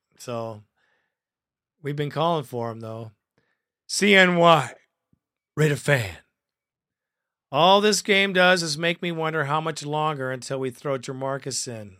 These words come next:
I'm not saying that we should right now. It's just wondering how many more weeks until we see him. If we lose the next three, I think we see him after that. I think you're probably right. I don't think we'll need to lose three, though.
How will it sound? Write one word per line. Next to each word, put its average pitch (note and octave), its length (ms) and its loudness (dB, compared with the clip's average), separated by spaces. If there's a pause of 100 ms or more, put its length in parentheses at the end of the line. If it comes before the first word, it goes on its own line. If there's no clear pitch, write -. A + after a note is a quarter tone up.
(160)
I'm B2 120 -12
not C#3+ 180 -4
saying C#3+ 260 -8
that C#3+ 140 -6
we C#3 100 -8
should D3+ 360 -6
right A#2+ 240 -6
now. A#2 380 -10 (340)
It's - 160 -14
just - 220 -8
wondering D3 420 -6
how C3+ 200 -6
many D#3 220 -6
more C#3+ 440 -4 (120)
weeks D#3+ 360 -2
until C3 380 -8
we C3 100 -8
see D3+ 280 -8
him. F#2+ 280 -14 (540)
If C3 160 -8
we D3 100 -6
lose E3 360 -2
the D3+ 60 -10
next D3+ 360 -2
three, D#3 400 -4
I C#3 80 -2
think C#3+ 280 -12
we C#3+ 140 -10
see D3+ 280 -8
him C3 200 -10
after B2+ 300 -10
that. A2+ 320 -10 (420)
I E3 80 -8
think D#3 160 -8
you're C#3+ 100 -6
probably C#3 360 -4
right. C3+ 380 -4
I C3 40 -16
don't D3 180 -10
think D3+ 200 -12
we'll C#3+ 100 -10
need C#3+ 220 -8
to C3+ 60 -12
lose B2 320 -10
three, C#3 260 -8
though. A2 360 -14